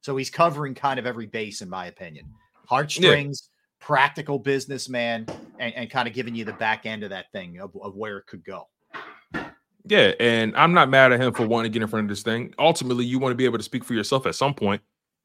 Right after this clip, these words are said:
Speaker 2: And
Speaker 1: I think it's
Speaker 2: you want,
Speaker 1: actually a
Speaker 2: and
Speaker 1: really upfront way to do it, it, what he's doing right now.
Speaker 2: Yeah, I don't think it's toxic. I don't think it's problematic. I think he's just saying, "Look, I don't wanna leave here, right? I'm a homegrown kid. I went to Temple.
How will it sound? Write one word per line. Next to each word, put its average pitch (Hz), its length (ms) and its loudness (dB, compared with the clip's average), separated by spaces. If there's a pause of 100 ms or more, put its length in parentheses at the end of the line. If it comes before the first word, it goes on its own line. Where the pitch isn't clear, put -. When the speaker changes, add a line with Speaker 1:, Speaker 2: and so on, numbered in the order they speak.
(200)
Speaker 2:
And 123 320 2
Speaker 1:
I 156 60 0
think 302 120 2
it's 135 100 0
Speaker 2:
you - 20 2
want, - 120 4
Speaker 1:
actually 175 120 0
a 151 60 2
Speaker 2:
and 147 80 2
Speaker 1:
really 156 400 -2 (160)
upfront 156 500 -2
way 151 140 -2
to 135 80 -4
do 143 240 -2
it, - 120 -8
it, 104 200 -12
what 101 120 -10
he's 90 120 -16
doing 87 240 -14
right 73 160 -18
now. 71 160 -20 (180)
Speaker 2:
Yeah, 135 440 6
I 135 120 8
don't 151 160 6
think 135 140 -6
it's - 180 -8
toxic. 143 420 2
I 127 60 4
don't 127 140 4
think 117 120 -6
it's 104 80 -8
problematic. 123 720 0 (120)
I 113 100 2
think 120 220 -6
he's 120 140 -2
just 120 140 -6
saying, 139 200 -2
"Look, 156 340 -6 (580)
I 151 160 6
don't 147 260 2
wanna 127 200 0
leave 110 320 -4
here, - 160 -16 (720)
right? 110 240 -2 (260)
I'm 120 140 -2
a 113 60 0
homegrown 127 560 0
kid. 104 360 -4
I - 60 -4
went 120 220 -4
to 120 80 -14
Temple. 120 440 -4